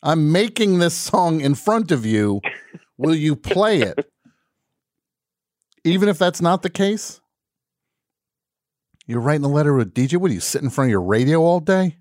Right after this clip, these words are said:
Speaker 2: <laughs>
Speaker 1: D J gets the letter. "Yeah, okay, I'll play it for you, kid." How do you know when he, when he plays
Speaker 2: Not
Speaker 1: it?
Speaker 2: even in front of your radio when he
Speaker 1: Or
Speaker 2: does
Speaker 1: she.
Speaker 2: play it.
Speaker 1: There are,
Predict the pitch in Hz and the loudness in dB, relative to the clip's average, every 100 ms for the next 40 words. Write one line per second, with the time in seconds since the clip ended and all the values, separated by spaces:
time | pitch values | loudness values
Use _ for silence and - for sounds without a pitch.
0 | _ _ _ _ _ _ - - - - | _ _ _ _ _ _ -10 -8 -8 -12
1 | - - - 107 135 127 131 117 123 - | -16 -18 -14 -4 -2 0 -2 -2 -4 -4
2 | 110 110 120 92 117 180 151 156 156 151 | -4 0 0 0 0 2 0 0 0 0
3 | 131 104 - 101 90 - 113 - _ _ | 0 0 0 -2 -2 -2 -2 -4 _ _
4 | _ _ _ _ _ _ _ _ _ _ | _ _ _ _ _ _ _ _ _ _
5 | _ _ _ _ 165 202 202 196 196 180 | _ _ _ _ -6 -2 0 2 2 -2
6 | 160 185 180 160 120 107 101 101 90 107 | -4 -2 -2 0 0 2 2 0 -2 -6
7 | 101 98 95 95 98 95 98 107 92 110 | -6 -6 -6 -6 -4 -4 -4 -6 -6 -6
8 | 90 95 - 90 87 90 | -6 -8 -10 -8 -8 -12